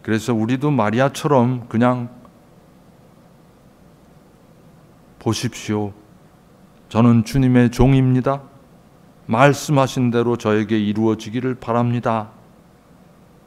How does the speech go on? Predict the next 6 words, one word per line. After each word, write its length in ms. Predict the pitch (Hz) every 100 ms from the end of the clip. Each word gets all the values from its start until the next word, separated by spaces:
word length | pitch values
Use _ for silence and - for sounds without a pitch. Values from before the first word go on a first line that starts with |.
| _ - _ _ - - - - - - _ - -
이 140 | 147 143
한마디만 760 | - 135 131 123 120 120 120
할 300 | 113 143 139
때 360 | - 107 131 127 - - - - - - - - - - - - _ _ -
비로소 400 | 120 135 139 127
우리는 500 | 117 113 113 107